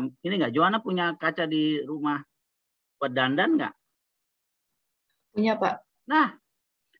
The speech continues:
Speaker 1: coba latihan ngomong di situ. Presentasikan apa yang mau kamu presentasikan, lihat mimik kamu, lihat wajah kamu, lihat kan,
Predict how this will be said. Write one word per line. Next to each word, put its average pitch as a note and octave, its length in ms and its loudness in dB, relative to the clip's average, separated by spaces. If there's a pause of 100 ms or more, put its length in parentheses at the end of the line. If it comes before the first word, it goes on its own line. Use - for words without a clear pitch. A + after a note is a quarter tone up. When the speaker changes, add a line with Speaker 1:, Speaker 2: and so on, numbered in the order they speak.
(100)
Speaker 1:
coba A#3 240 4
latihan A3+ 480 2
ngomong A3 400 0
di G#3+ 80 -4
situ. G#3 480 -4 (880)
Presentasikan G#3 880 0
apa G#3 160 -4
yang G#3 160 -2
mau G3 160 -4
kamu F#3 320 -4
presentasikan, E3+ 640 -8 (500)
lihat G3 340 4
mimik F#3 380 2
kamu, D#3+ 480 0
lihat E3+ 240 -4
wajah C#3 320 -2
kamu, D3 400 -4
lihat D3+ 160 -6
kan, E3 100 -6